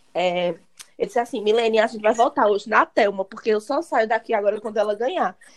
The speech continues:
Então, tipo assim, era um negócio, sabe? E eu gostava,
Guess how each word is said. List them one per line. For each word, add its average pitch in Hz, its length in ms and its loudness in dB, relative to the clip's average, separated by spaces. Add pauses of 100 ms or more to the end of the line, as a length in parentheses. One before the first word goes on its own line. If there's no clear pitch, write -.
(160)
Então, 262 240 2
tipo 262 180 -4
assim, 277 460 -4
era 240 200 4
um 339 60 -2
negócio, 269 360 2
sabe? 190 260 2 (260)
E 247 260 -2
eu 262 140 10
gostava, 294 360 2